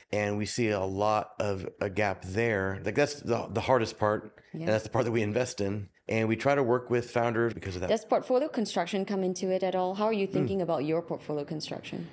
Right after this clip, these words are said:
Speaker 1: That's a big part of it too. So seed stage is definitely our priority. We do some kind of early Series A. Sometimes the na-, nomenclature is meaningless, but we do some what others would call, like, the kind of early or, or smaller Series A. We do some pre-seed, but only if there is,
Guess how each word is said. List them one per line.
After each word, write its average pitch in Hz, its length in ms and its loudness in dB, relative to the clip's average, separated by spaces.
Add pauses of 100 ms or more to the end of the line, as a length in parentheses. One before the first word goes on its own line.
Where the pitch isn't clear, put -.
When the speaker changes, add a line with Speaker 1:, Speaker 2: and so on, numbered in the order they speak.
(140)
Speaker 1:
That's 123 180 0
a 117 60 -4
big 113 160 0
part 110 180 2
of 107 60 0
it 95 80 -4
too. 113 200 0
So 113 280 2
seed 147 280 0
stage 123 320 2
is 107 80 -4
definitely 110 340 -2
our 110 60 0
priority. 101 600 0 (100)
We 117 160 2
do 120 240 2
some 117 440 2
kind 110 140 -2
of 98 80 -4
early 113 440 2
Series 104 360 -2
A. 127 200 4
Sometimes 110 400 -2
the 92 80 -4
na-, 92 160 0
nomenclature 95 580 -4
is 87 220 -8 (160)
meaningless, 107 400 0
but - 320 2
we 120 100 4
do 123 160 6
some 117 340 2
what 113 120 2
others 110 240 2
would 101 80 -8
call, 117 260 2
like, 107 220 -2
the 82 80 -6
kind 98 160 -4
of - 100 -4
early 110 320 2
or, 98 180 0
or 85 120 -4
smaller 104 460 -2
Series 95 360 -4
A. 98 380 0
We 117 80 2
do 123 100 2
some 120 180 0
pre-seed, 123 640 -2
but 107 140 0
only 117 320 2
if 104 160 -4
there 107 240 0
is, 98 480 -2